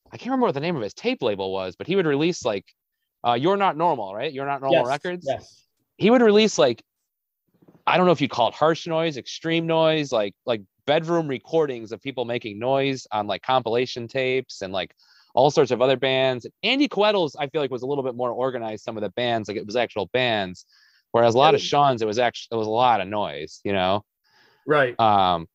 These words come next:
Speaker 1: but he would, he was fucking pumping out tapes like crazy, uh, with, with his projects and, like, the compilations and shit. And I would just love to hear, like, is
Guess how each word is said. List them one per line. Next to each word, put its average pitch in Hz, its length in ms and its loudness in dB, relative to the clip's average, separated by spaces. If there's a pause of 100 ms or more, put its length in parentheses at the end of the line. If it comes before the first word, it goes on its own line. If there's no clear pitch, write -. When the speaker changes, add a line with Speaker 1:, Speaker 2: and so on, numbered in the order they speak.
(320)
Speaker 1:
but 123 160 2
he 220 100 2
would, 190 220 0
he 226 140 2
was 214 180 4
fucking 165 300 -2
pumping 185 300 -2
out 180 180 -2
tapes - 280 -8
like 101 160 -12
crazy, 85 520 -10 (100)
uh, 101 320 0
with, 92 160 -10 (120)
with 98 120 -10
his 147 180 4
projects 147 680 2 (340)
and, 110 60 2
like, 104 120 0
the - 80 -4
compilations 139 640 2
and 139 140 2
shit. 143 340 2 (400)
And 107 340 0
I 156 100 4
would 185 120 6
just 170 200 0
love 151 220 4
to 131 120 0
hear, 143 220 2
like, 113 200 0 (160)
is - 420 -14